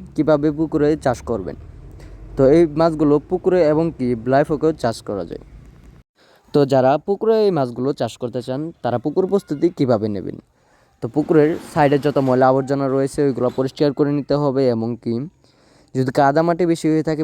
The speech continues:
পুকুরে, তাহলে ওই কাদামাটি কমিয়ে নিতে হবে। তারপর যে কাজটা করতে হবে, পুকুরে চুন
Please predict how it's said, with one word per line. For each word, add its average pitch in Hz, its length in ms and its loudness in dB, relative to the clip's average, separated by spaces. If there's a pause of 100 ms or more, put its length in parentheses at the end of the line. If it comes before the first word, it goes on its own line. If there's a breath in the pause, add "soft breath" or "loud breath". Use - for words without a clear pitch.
পুকুরে, 117 360 -4
তাহলে 117 220 0
ওই 120 160 -2
কাদামাটি 127 460 -2 (600)
কমিয়ে 143 340 2
নিতে 143 240 -2
হবে। 131 220 0 (600 soft breath)
তারপর 143 240 2 (100)
যে 113 140 0
কাজটা 113 280 -6
করতে 120 220 -4
হবে, 127 160 -2 (120)
পুকুরে 123 280 -2 (100)
চুন 143 180 0